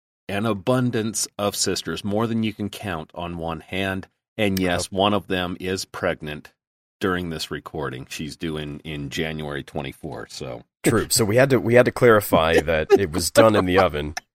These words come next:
Speaker 2: and expecting delivery. We just needed to be extra clear there of, of what we were talking about. <laughs>
Speaker 1: Oh, my mercy.
Speaker 2: <laughs> So for, uh, and I wanted to check in as well for your recent acquisition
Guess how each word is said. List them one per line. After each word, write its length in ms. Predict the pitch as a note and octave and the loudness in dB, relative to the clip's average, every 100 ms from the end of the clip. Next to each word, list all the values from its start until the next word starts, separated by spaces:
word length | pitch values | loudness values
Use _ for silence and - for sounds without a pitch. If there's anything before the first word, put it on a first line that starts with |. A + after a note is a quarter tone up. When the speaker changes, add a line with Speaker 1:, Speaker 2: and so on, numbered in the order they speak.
| _ _ _ - | _ _ _ -4
Speaker 2:
and 120 | F#2+ | -2
expecting 560 | E2 - A2+ - G#2 F2 | 2 4 4 4 -2 0
delivery. 560 | G2 F#2+ E2 D#2+ D#2 - - - - | 0 0 0 -2 -4 -8 -14 -12 -6
We 80 | F#2+ | -2
just 200 | B2 - | 0 2
needed 220 | G#2+ G2 F2 | 2 0 -2
to 80 | |
be 140 | E2+ F#2+ | 2 4
extra 280 | F#2+ - F#2+ | 4 -2 -4
clear 320 | - G2 D#2+ | 0 2 2
there 240 | D#2+ D2 D2+ | 0 -2 -6
of, 180 | D2+ _ _ E2 | -10 _ _ -12
of 160 | E2 | 0
what 140 | G2+ E2+ | 2 2
we 80 | E2+ | 0
were 100 | D#2+ | 0
talking 400 | E2+ D#2 D2 C#2 | 0 0 -4 -6
about. 300 | C2+ - - - - - _ | -4 -6 -8 -12 -8 -8 _
<laughs> 80 | G#4 - - - _ _ _ - | 4 4 -2 -2 _ _ _ -10
Speaker 1:
Oh, 220 | A#3 A#3+ A#3 | -6 -4 -2
my 280 | A#3 A#3 A#3 | -2 -2 -2
mercy. 600 | A3+ G#3 E3+ E3 C#3 C3 _ _ _ - | 0 -2 -2 -2 -4 -6 _ _ _ 2
Speaker 2:
<laughs> 280 | - - D#3+ | 4 6 6
So 480 | - B2+ A#2 A2 A#2 - | 6 6 6 6 0 2
for, 180 | A2+ G#2+ | 4 4
uh, 300 | G2 - - - | 2 -2 -2 4
and 180 | A2 G#2 | 6 8
I 120 | G#2 | 6
wanted 260 | G#2+ G#2+ F#2 | 4 2 0
to 60 | |
check 300 | F#2 F2 - | -2 0 0
in 140 | F#2+ F2+ | 0 0
as 160 | D#2+ | -2
well 260 | E2 D#2+ D2+ | -2 -2 -2
for 600 | - D2+ D#2 D2 C#2+ - _ _ | -8 -6 -2 -2 -4 -10 _ _
your 320 | D#2+ F#2+ B2 B2 | -4 4 6 6
recent 720 | F2 G2+ F#2+ - F2+ - - _ E2+ | 2 -2 0 -2 -4 -6 -14 _ -6
acquisition 840 | E2+ - D#2+ E2 D#2+ - A2+ | -6 -6 -6 -4 -4 -4 -6